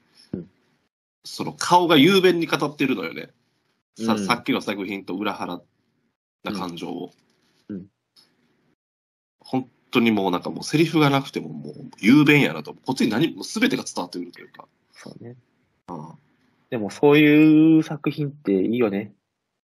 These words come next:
Speaker 2: うん。
Speaker 1: もういちいち言ってくれなくて、言わなく-、言ってくれないからさ。
Speaker 2: てかもう逆なんよ。逆を言うっていうのが、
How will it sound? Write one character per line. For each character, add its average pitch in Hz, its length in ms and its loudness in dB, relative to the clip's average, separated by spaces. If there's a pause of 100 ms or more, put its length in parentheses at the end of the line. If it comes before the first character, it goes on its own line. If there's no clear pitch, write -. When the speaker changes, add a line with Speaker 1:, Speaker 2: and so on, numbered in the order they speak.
Speaker 2:
う 90 60 -14
ん。 90 40 -10
Speaker 1:
も 85 360 -6
う 98 40 2
い 98 40 0
ち 120 160 -4
い 107 40 0
ち 98 120 -6
言 98 80 -2
っ - 20 -18
て 110 100 -8
く 113 80 0
れ 113 60 0
な 120 100 -4
く - 80 -20
て、 - 160 -8 (140)
言 107 200 -2
わ 110 100 -2
な 110 120 -8
く-、 - 120 -18 (240)
言 110 140 2
っ - 20 -8
て - 80 -10
く - 80 2
れ 113 60 2
な 101 60 -4
い - 40 -4
か 78 80 -8
ら - 80 -10
さ。 - 160 -16 (320)
Speaker 2:
て 151 100 -4
か 113 80 0
も 98 120 -4
う - 60 -14
逆 196 280 4
な 147 80 2
ん - 60 -4
よ。 - 80 -12
逆 262 380 0
を 285 60 0
言 269 220 -2
う - 20 -4
っ - 140 -16
て 220 140 -12
い 190 120 -6
う 208 60 -6
の 208 100 -14
が、 220 180 -14